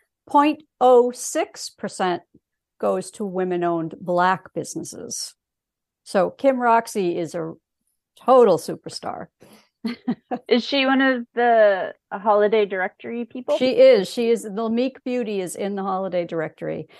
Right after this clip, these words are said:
Speaker 1: And it's an amazing line of, of makeup that, um, that she created. And it's all, uh, it's all vegan. It's all cruelty-free vegan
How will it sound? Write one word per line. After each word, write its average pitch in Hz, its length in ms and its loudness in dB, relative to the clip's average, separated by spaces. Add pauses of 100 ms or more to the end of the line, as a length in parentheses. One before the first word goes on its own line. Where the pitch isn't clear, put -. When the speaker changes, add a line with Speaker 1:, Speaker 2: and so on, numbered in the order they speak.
(100)
Speaker 1:
And 233 120 2
it's 254 180 0
an 269 100 2
amazing 247 560 0
line 190 500 0
of, 180 360 -4 (180)
of 190 260 -6
makeup 190 560 -4
that, 160 320 -4
um, 165 400 -8 (440)
that 190 220 2
she 220 240 -4
created. 180 600 0
And 180 220 -2
it's 180 260 -8
all, 190 640 0
uh, 190 440 -2 (280)
it's 220 180 -4
all 214 420 0 (100)
vegan. 214 440 -4 (180)
It's 208 220 -10
all 190 400 -6 (100)
cruelty-free 208 840 -4
vegan 170 640 -6